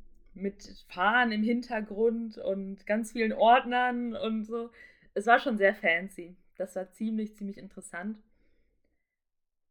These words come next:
Und gerade, ich erinnere mich, bei Herrn Mansmann im Büro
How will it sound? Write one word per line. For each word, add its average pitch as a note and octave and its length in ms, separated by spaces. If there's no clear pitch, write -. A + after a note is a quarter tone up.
Und G#3+ 140
gerade, A3+ 320
ich A#3 80
erinnere A#3+ 280
mich, A3 200
bei G#3 500
Herrn G3+ 220
Mansmann D4+ 640
im B3+ 200
Büro A#3+ 460